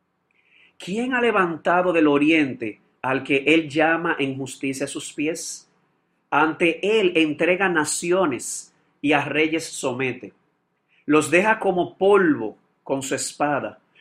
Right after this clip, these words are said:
como hojarasca dispersa con su arco. Los persigue, pasando seguros por una senda por donde no habían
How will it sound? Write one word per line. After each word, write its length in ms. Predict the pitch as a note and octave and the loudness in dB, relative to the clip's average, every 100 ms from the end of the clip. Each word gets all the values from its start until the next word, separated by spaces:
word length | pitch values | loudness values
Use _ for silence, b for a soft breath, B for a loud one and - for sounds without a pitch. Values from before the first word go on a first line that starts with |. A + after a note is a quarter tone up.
| _ | _
como 280 | E3 D#3+ F3 | 0 2 2
hojarasca 920 | E3 E3 D3+ D#3+ G3+ G3+ - C#3+ B2 | 0 2 2 4 2 0 -2 -2 0
dispersa 720 | C#3+ C#3+ - F3 F#3+ - D3 | -2 -2 0 2 2 -2 -6
con 160 | C#3+ C3 | -6 -10
su 280 | - A#2 | -8 -4
arco. 340 | A#2 A2+ - G#2+ _ _ _ - | -4 -4 -8 -18 _ _ _ 0
Los 260 | D3 D3+ | 0 0
persigue, 720 | - E3+ F3+ - G#3 F3+ B2 | 0 0 0 -4 -4 -2 -4
pasando 600 | - C#3+ C#3+ F3 G3+ B3+ | 0 -2 0 -2 -2 -4
seguros 760 | A#3+ G3+ E3 F#3+ F3 C#3+ C#3 - | -6 -4 -2 0 0 0 -2 -4
por 240 | D#3 C#3+ | -2 0
una 180 | D#3+ F#3 | 0 -2
senda 560 | E3+ - F3+ D3+ B2+ B2 | -4 -2 -2 0 -4 -2
por 220 | C3+ C3 | -4 -4
donde 280 | C3 C3 B2+ | -6 -6 -6
no 300 | C3+ E3+ D#3+ | -2 -2 -2
habían 460 | D3+ D#3+ D#3+ D3+ | -2 -2 -4 -8